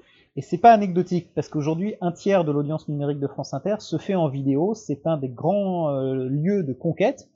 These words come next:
On a une chaîne YouTube qui marche très très fort, puisqu'on a plus d'un demi-million d'abonnés. On fait, euh, environ quarante à quarante-cinq millions de vidéos vues par mois.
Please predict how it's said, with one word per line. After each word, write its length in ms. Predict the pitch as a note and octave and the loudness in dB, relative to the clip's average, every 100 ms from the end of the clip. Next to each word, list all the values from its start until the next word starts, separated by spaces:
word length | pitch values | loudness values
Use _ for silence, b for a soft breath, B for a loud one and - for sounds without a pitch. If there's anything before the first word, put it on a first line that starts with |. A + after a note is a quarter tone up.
| _ _ | _ _
On 120 | C3 C3+ | -6 -4
a 80 | |
une 100 | D3+ | -2
chaîne 220 | C#3 D3+ D3+ | -2 0 0
YouTube 340 | C#3+ - E3 | -2 -4 -6
qui 100 | - | -4
marche 240 | A#2+ G#2+ - | -4 -4 -4
très 220 | - C#3+ | -2 -2
très 160 | - D3 | -2 -2
fort, 220 | C#4+ D4 | -2 -4
puisqu'on 280 | - - C#3 | -8 -6 -2
a 100 | D3 | -2
plus 200 | - D3 | -2 -2
d'un 120 | C#3 | 0
demi-million 480 | C#3+ D3 C#3 C#3 C3+ | 0 -2 -2 0 2
d'abonnés. 560 | B2+ C3 D#3+ A3+ B3+ _ b b _ | 2 2 2 0 -2 _ b b _
On 100 | C#3 | -6
fait, 400 | C#3 - D#3+ F3+ | -6 2 4 6
euh, 80 | E3+ | 6
environ 540 | - D#3 C3 D#3 F3 F#3+ | 6 4 4 2 2 2
quarante 380 | F#3+ D#3+ F#3 D#3+ | 6 6 6 -2
à 60 | |
quarante-cinq 500 | - D#3 D3+ - - | -2 0 0 -4 -6
millions 220 | D3+ D#3 E3+ | -2 0 0
de 60 | |
vidéos 320 | C#3 C#3+ C#3+ | 0 2 2
vues 160 | C3+ C#3+ | 0 0
par 180 | D3 C3+ | 2 4
mois. 340 | E3 A3+ - | 6 4 2